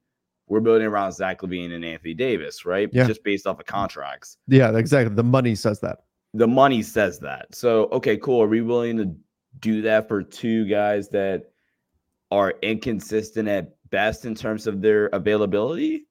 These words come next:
Speaker 1: right? And also, I just don't think Zach LaVine is the second su-, the second star, if you will, to build a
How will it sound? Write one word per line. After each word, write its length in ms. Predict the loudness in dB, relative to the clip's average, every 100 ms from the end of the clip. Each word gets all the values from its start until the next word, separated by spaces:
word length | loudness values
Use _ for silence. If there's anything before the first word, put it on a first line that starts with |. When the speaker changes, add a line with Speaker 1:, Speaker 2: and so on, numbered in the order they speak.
| -8
Speaker 1:
right? 320 | -4 -2 -4 -10 _ _
And 200 | -2 2
also, 240 | 4 2 0
I 20 |
just 220 | 0 -2
don't 240 | -2 -2 -2
think 180 | -4
Zach 280 | -2 -2 0
LaVine 300 | -2 -2 -2
is 140 | -4 -4
the 160 | -6
second 520 | -4 -4 -2 -4 -6 -8 _ _ _ _ _ _ _
su-, 440 | -18 -10 -4 -4 -4
the 180 | -6
second 580 | -6 -8 -4 -4 -2 -8
star, 680 | -8 -14 -2 0 2 2 0
if 140 | -4 -4
you 80 |
will, 160 | -2 0
to 120 | -2
build 440 | -4 0 0 0 0
a 180 | -2